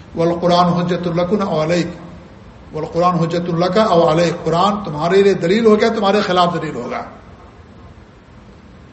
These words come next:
تمہارے دلیل کب ہوگا؟ جب قرآن کے مطابق عمل ہوگا۔ اور ہمارے خلاف کب دلیل ہوگا؟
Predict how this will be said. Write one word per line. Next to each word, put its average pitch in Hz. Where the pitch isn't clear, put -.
تمہارے 180
دلیل 185
کب 190
ہوگا؟ 185
جب 165
قرآن 170
کے 160
مطابق 165
عمل 156
ہوگا۔ 117
اور 165
ہمارے 165
خلاف 196
کب 185
دلیل 196
ہوگا؟ 190